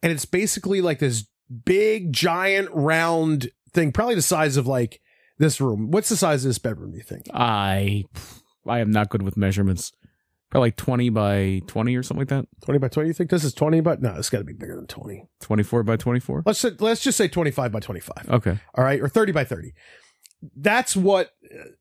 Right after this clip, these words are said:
Speaker 1: this, what, what this giant round thing looked like, and it's painted to look like a scene.
Speaker 2: Mm-hmm.
Speaker 1: So it goes around, and you're, you stay stationary on, like, a fake horse or something like that, and, but then you're going up and down, so people move you up and down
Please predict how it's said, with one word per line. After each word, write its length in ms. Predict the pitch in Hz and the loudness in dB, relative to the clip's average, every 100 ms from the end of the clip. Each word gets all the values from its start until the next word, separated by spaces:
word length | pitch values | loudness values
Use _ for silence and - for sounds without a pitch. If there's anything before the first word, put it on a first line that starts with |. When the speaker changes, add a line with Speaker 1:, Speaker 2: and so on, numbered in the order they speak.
| _ | _
Speaker 1:
this, 400 | 156 147 190 - | -8 0 2 0
what, 340 | 151 156 170 170 | 0 2 2 4
what 180 | 160 - | 2 2
this 200 | 165 127 | 0 2
giant 480 | 110 175 175 175 - | 2 2 2 0 -2
round 520 | 151 147 170 170 175 | -2 2 2 2 0
thing 220 | - 147 151 | 0 2 4
looked 180 | 175 | 2
like, 180 | 139 117 - | 0 0 0
and 100 | 160 | 0
it's 120 | 143 | 0
painted 360 | - 247 226 156 | -2 0 2 2
to 60 | |
look 140 | 165 156 | 0 0
like 80 | 139 | -2
a 60 | |
scene. 400 | - - 165 98 - - - | 0 2 0 -2 -10 -12 0
Speaker 2:
Mm-hmm. 200 | 135 156 | 2 2
Speaker 1:
So 360 | - 185 170 170 | 2 2 2 0
it 140 | - | 0
goes 320 | 214 233 170 | 2 2 2
around, 480 | 175 226 233 151 143 | 2 4 2 0 0
and 180 | 160 165 | 0 2
you're, 320 | 208 277 220 - | 2 2 -2 -2
you 220 | 170 214 | 0 2
stay 180 | - 190 | 2 0
stationary 800 | - 202 208 180 147 135 127 117 - - - | 2 0 0 2 2 2 0 -2 -8 -8 0
on, 160 | 170 | 0
like, 340 | 165 147 139 - _ | 2 0 -2 -8 _
a 80 | 147 | -4
fake 360 | - 180 170 - | 0 2 2 2
horse 380 | 170 180 185 170 | 0 2 0 -2
or 60 | |
something 320 | - 185 - | 0 0 0
like 160 | 185 170 | -2 0
that, 340 | 190 185 185 - - - | 0 0 -2 -10 -12 -2
and, 140 | 170 | 0
but 140 | 175 185 | 2 0
then 120 | 180 | 0
you're 120 | 175 | 2
going 260 | 165 160 156 | 2 2 0
up 200 | 196 190 | -2 0
and 120 | 160 | 2
down, 280 | 180 170 135 | 2 2 0
so 100 | 143 | -2
people 300 | - 190 175 | -2 0 2
move 280 | 180 247 156 | 2 2 2
you 280 | 143 131 | 2 2
up 160 | 170 180 | 0 -2
and 100 | 147 | 0
down 400 | 160 185 139 | 2 0 0